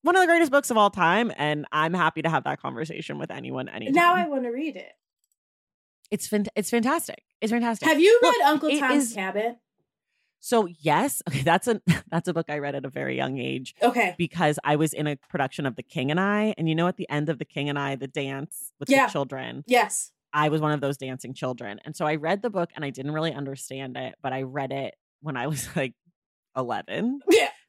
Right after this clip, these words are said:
Speaker 2: Okay.
Speaker 1: And it was boring.
Speaker 2: Yes.
Speaker 1: And I never went back. I haven't really read it as an adult. But again, you were reading Coldest Winter Ever and I was reading <laughs> Uncle Tom's Cabin. Like, I just,
Speaker 2: I do
Speaker 1: I'm built different, you guys. <laughs>
Speaker 2: <laughs> I was also reading Bell Jar.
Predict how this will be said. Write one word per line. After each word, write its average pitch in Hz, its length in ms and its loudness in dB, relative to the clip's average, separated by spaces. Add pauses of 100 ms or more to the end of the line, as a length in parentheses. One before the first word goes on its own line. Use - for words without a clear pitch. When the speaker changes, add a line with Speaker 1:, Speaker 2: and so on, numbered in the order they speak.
Speaker 2:
Okay. 294 140 4
Speaker 1:
And 180 100 4
it 143 80 0
was 151 140 -2
boring. 139 640 2
Speaker 2:
Yes. 254 220 0
Speaker 1:
And 196 80 2
I 208 80 4
never 220 240 4
went 233 140 2
back. 233 260 0 (220)
I 170 100 2
haven't 180 320 2
really 151 260 0
read 143 180 0
it 143 80 -4
as 131 140 -2
an 135 80 -8
adult. 135 320 -4
But 147 140 0
again, 135 360 -2 (120)
you 160 180 -2
were 180 100 4
reading 165 400 2 (160)
Coldest 147 380 -4
Winter 139 220 -6
Ever 160 500 2
and 127 180 -6
I 127 140 0
was 127 180 -4
reading 135 280 -4
<laughs> - 20 -14
Uncle 151 220 -2
Tom's - 340 -8
Cabin. - 480 -4
Like, 190 240 -2 (320)
I 220 140 4
just, 226 240 0
Speaker 2:
I 233 60 4
do 233 200 0
Speaker 1:
I'm 208 160 6
built 226 300 6
different, 165 380 0
you 147 100 -4
guys. - 420 0 (120)
<laughs> - 60 -20
Speaker 2:
<laughs> - 60 -4 (880)
I 523 260 6
was 381 80 -4
also 508 320 4
reading 466 280 2
Bell 427 280 0
Jar. 214 380 -2